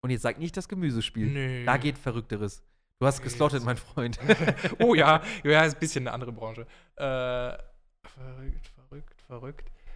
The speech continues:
Speaker 2: Wir haben mal, ah, das war auch eigentlich sehr cool. Ah, das war so, das war auch über, so ein Uni-Freifach, das war geblock-, geblockt eine Woche, äh, in den Ferien. Und da ging das so quasi wie eine sehr lange Game Jam, das war echt cool.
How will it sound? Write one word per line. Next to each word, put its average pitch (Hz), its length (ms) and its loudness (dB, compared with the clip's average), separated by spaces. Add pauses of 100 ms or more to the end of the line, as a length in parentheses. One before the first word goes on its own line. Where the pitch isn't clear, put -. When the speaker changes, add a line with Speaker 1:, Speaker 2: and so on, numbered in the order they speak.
(120)
Speaker 2:
Wir 117 100 -12
haben 143 160 -4
mal, 165 300 -2
ah, 104 100 -16
das 110 160 -16
war 139 60 -6
auch 156 120 -6
eigentlich 151 360 -10
sehr 110 180 -14 (160)
cool. 120 360 -10 (300)
Ah, 123 140 -8
das 123 160 -10
war 127 140 -6
so, 123 420 -10 (760)
das 120 140 -14
war 127 120 -6
auch 143 200 -8
über, 131 200 -10
so 131 100 -8
ein 127 80 -8
Uni-Freifach, 165 680 -4
das - 160 -12
war 139 80 -4
geblock-, 135 420 -8 (160)
geblockt 123 480 -10
eine 131 180 -10
Woche, 139 520 -6 (1300)
äh, 123 280 -6
in 123 60 -10
den 117 120 -10
Ferien. 196 420 -4 (880)
Und 127 120 -12
da 120 80 -2
ging 135 280 -10
das 135 120 -12
so - 140 -14
quasi 151 340 -4
wie 143 60 -4
eine 135 120 -6
sehr 131 160 -6
lange 131 240 -8
Game 117 240 -10
Jam, 170 220 -8
das 143 160 -12
war 113 80 -12
echt - 200 -20
cool. 160 160 -8